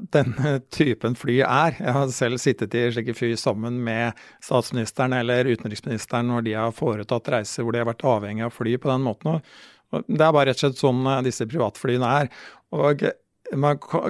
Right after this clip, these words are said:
kan jo også se for seg at, eh, det ville vært umulig for, eh, Taliban om de skulle leid et sånt fly på egen hånd. For det første så har de jo dårlig med penger, men for det andre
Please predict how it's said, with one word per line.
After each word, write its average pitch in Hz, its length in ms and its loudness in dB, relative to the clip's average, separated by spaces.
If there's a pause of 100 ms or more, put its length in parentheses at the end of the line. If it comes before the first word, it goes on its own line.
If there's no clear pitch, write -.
kan 131 160 -2
jo 135 160 0
også 120 240 -6
se 131 160 2
for 107 80 -8
seg 127 220 2
at, - 180 -6
eh, 139 180 4 (220)
det 139 80 2
ville 135 160 4
vært 123 240 2
umulig 135 480 4
for, 127 240 4
eh, 127 320 4
Taliban 120 680 0 (340)
om 127 140 -4 (100)
de 107 240 -6
skulle 135 460 0 (100)
leid 127 480 -2 (400)
et 131 80 -2
sånt 127 320 -4
fly 120 240 0
på - 160 0
egen 123 240 2
hånd. 160 160 0 (160)
For - 80 -14
det - 80 -12
første 131 240 2
så 143 140 6
har 131 80 6
de 131 80 4
jo 135 100 0
dårlig 127 240 4
med 135 140 0
penger, 156 280 2
men 139 160 -2
for 190 120 -4
det 147 100 2
andre 123 160 -4